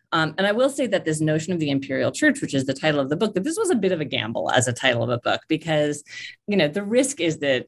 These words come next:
this is gonna be misread as the imperialist church, which is radically not my argument. But why I went with it anyway, and why I think it's a useful term, is that it does sit nicely on side this,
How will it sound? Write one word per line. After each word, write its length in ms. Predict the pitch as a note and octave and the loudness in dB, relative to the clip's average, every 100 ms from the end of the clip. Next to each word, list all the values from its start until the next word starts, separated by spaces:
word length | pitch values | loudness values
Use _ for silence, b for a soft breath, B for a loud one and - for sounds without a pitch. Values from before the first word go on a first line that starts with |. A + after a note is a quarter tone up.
| - | -2
this 240 | D#3 D#3 | 2 2
is 80 | D3 | 2
gonna 160 | D3 C3+ | 2 2
be 80 | |
misread 520 | C3 B2 B2 A#2+ A2+ A2+ | 0 0 0 0 0 0
as 220 | C3+ B2 | -2 0
the 100 | C3 | 0
imperialist 720 | B2 - C#3+ B2 G#2+ F#2+ - | -2 -2 0 0 0 -2 -2
church, 300 | - - - | -2 -2 -2
which 160 | C3+ C#3+ | -2 2
is 300 | C3 A#2+ - _ _ - | 2 0 -4 _ _ -6
radically 460 | E3+ F3 F#3 F3 B3 | 0 0 0 0 2
not 260 | G#3+ D#3 | 2 0
my 160 | D3+ D3+ | -4 -2
argument. 540 | D3 C#3+ B2+ A#2 F#2+ E3+ | 0 0 0 -2 -2 2
But 320 | F3 F3 - B B | 6 6 4 B B
why 280 | F#3 G#3+ C4 | 0 2 2
I 40 | D4+ | 0
went 220 | A#3 G3 | -2 -2
with 140 | G3+ | -2
it 200 | F3+ D#3 - | 0 -2 -2
anyway, 640 | C#4 F4+ F3+ C3 C3 - | -2 0 2 2 0 0
and 160 | E3 E3 | 0 2
why 140 | F3 | 0
I 40 | |
think 200 | F#3 F#3+ | 0 -2
it's 120 | F#3 F3+ | -2 0
a 60 | |
useful 340 | D#3+ D#3+ - E3+ | 0 0 -2 -4
term, 240 | E4 D#4 | -2 0
is 100 | F#3 | 2
that 100 | G3+ | 0
it 100 | F#3+ | 0
does 300 | F#3 A#3 - | 2 2 0
sit 180 | G3+ - | -2 0
nicely 400 | D#3+ D#3+ D#3+ D#3+ | 0 0 -2 0
on 140 | C#3 | 0
side 340 | - A#2+ B2 B2+ | 2 2 2 0
this, 280 | C3 - | -4 -4